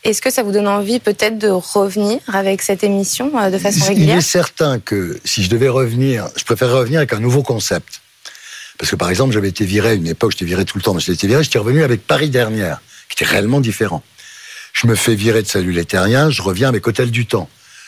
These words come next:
Speaker 2: Donc j'aime bien revenir en surprenant les gens. Je re-, j'aime pas revenir là où on m'a,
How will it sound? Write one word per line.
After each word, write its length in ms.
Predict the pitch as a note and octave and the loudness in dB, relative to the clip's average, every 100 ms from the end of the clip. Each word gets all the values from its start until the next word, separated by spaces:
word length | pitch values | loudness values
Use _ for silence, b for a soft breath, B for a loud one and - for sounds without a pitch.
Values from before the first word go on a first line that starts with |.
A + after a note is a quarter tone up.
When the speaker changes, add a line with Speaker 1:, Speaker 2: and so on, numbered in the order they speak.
| B | B
Speaker 2:
Donc 100 | G2+ | 0
j'aime 160 | G#2 A2+ | 2 2
bien 140 | D3+ | 2
revenir 520 | C3+ A#2+ C#3+ F3+ D#3 - _ | 2 2 4 2 0 -8 _
en 100 | G2 | -4
surprenant 520 | - A#2+ - C3 B2+ | -2 -2 -2 -2 0
les 160 | A#2+ A2+ | 0 0
gens. 280 | F#2+ E2 - | -2 -6 -4
Je 120 | - | 0
re-, 120 | A#2 | 0
j'aime 180 | G#2 A#2+ | 0 0
pas 100 | D#3 | 2
revenir 400 | C#3 A#2+ D3+ D3+ B B B _ | 2 2 0 0 B B B _
là 200 | B2 D3 | 2 2
où 60 | B2 | 0
on 80 | A2+ | 0
m'a, 160 | A#2+ | 0